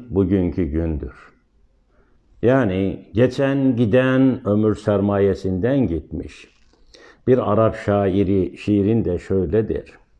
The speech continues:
"Ya men bi dünyahu iştegal, kad garrahu dulul amel, evelem yezel fi akletin,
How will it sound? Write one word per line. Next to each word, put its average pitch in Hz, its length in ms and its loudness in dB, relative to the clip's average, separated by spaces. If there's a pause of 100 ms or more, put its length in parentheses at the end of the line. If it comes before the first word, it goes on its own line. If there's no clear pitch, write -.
(1040)
"Ya 139 460 2
men 117 480 2
bi 117 180 2
dünyahu 120 880 2
iştegal, 113 880 -2 (680)
kad 139 180 2
garrahu 143 880 2
dulul 139 380 4
amel, 117 480 0 (540)
evelem 143 560 4
yezel 135 500 2
fi 135 200 2
akletin, 120 880 0